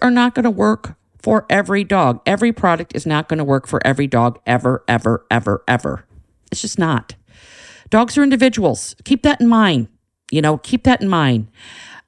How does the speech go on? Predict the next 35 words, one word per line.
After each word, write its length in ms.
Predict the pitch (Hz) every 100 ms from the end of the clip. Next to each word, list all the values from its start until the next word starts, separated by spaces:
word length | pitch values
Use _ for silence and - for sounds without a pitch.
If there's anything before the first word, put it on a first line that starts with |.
| -
My 140 | 233
biggest 320 | 262 330 311
thing 160 | 302 285
when 220 | 269 233
looking 340 | 226 226 240 -
at 300 | 196 190 -
products 400 | 185 185 190 -
for 140 | 185
dogs 500 | 175 165 160 160 - -
is, 420 | 147 143 139 - - _ _ _ _ _ _ _ - -
is 200 | 151 -
there 120 | 147
crap 380 | - 180 180 156
in 100 | 135
them? 300 | 120 101 - _ _ _ _ _ _ _
You 120 | -
know, 200 | 143 143 147
is 120 | 147
there 120 | 160
fillers 420 | 147 196 190 165 135
in 120 | 127
them? 360 | 113 98 107 - _ _ _ - - _ _
Or 400 | 175 180 175 - _ _
if 140 | 254 247
there 140 | 262
is 160 | 262 330
something 440 | - 160 147 123
in 140 | 123 117
them, 380 | 113 123 175 - _ _ _ _ -
why? 580 | 180 262 147 87 - _ _ _ _ _ _ _
Why 220 | 185 220
are 140 | 240
they 80 | 190
using 400 | 143 110 110 90
it? 260 | 73 -